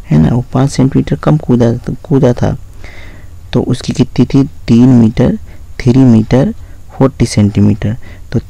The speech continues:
three meter forty centimeter minus पाँच centimeter कम कूदा था, तो थ्री meter चालीस सेंटीमीटर, इसमें से चालीस सेंटीमीटर फ़ाइव सेंटीमीटर कम कर देंगे, थ्री मीटर का थ्री मीटर रहेगा,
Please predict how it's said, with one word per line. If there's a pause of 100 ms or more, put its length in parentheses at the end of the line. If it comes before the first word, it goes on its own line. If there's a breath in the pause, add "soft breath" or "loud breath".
three
meter
forty
centimeter
minus (100)
पाँच
centimeter
कम
कूदा
था, (460 loud breath)
तो
थ्री
meter (480 soft breath)
चालीस
सेंटीमीटर,
इसमें
से
चालीस
सेंटीमीटर
फ़ाइव
सेंटीमीटर
कम
कर
देंगे,
थ्री
मीटर
का
थ्री
मीटर
रहेगा,